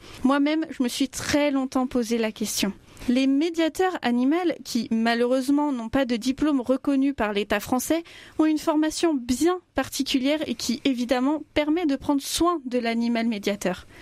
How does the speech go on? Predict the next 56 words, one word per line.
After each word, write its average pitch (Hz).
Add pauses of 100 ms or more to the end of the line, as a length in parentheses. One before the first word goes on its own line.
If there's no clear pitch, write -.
(160)
J'ai 247
eu 285
l'occasion 277
dans 330
le 269
cadre 285
de 277
mon 262
mémoire 285
d'interviewer 294
une 320
médiatrice 262
animale 254
de 240
l'Association 247
des 233
animaux 240
pour 226
des 220
mots 247 (440)
M 226
A 202
U 214
X. - (260)
Euh, 226
elle 262
pratiquait 349
la 311
médiation 285 (140)
en 269
compagnie 294
de 254
ses 262
chiens, 311
de 240
ses 247
chats, 302
de 254
ses 247
hamsters, 240
mais 262
aussi 277
de 247
ses 233
chevaux. 262
Et 233
c'est, 254
ce -
sont 302
ces 277
animaux, 226
c'est -
elle 247
qui -
s'en 214
occupe 294